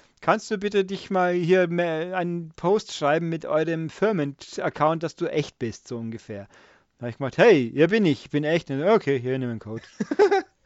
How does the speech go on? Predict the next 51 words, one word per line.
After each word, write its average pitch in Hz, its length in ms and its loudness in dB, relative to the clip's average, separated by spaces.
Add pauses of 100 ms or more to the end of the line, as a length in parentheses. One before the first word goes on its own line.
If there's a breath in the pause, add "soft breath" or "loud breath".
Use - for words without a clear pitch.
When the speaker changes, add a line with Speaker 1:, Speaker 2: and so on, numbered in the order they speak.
Speaker 2:
Ist 160 160 -8
ja 147 80 2
Speaker 1:
Das 123 100 0
ist - 100 -12
so 131 160 -8
Speaker 2:
egal. 147 100 -2
Speaker 1:
ungefähr. 131 440 0 (340 loud breath)
Weil 143 180 4
sie 165 100 -2
immer 165 140 0
wieder 175 120 2
Probleme 160 380 -2
haben 160 180 0
mit 151 180 -6
Code-Schnorrern, 147 760 2
die 139 80 -6
die 139 80 -4
dann 143 160 -6
verkaufen. 143 500 0
Gut, 170 120 -2
das 190 140 -8
höre 180 100 4
ich 156 120 -2
auch 151 140 2
öfters. 139 520 -4
Ähm, 131 340 0 (800 loud breath)
ich - 160 -12
bin 160 120 2
immer 165 160 2
der 156 80 6
Meinung, 160 420 4
eigentlich 160 280 -4
sollte 170 220 0
man 156 160 -2
meinen, 156 300 -2
wenn 160 140 -4
der 147 140 0
Absender 156 420 0
der 147 100 2
Domain 143 680 -2
identisch 151 560 -6
ist 156 140 -8
mit 151 120 -6
der 147 100 0
Webseite, 143 460 -2
das 135 120 -8
sollte 147 260 -2
auch 147 100 -2
schon 135 140 -8
reichen, 113 340 -10
aber 120 280 -8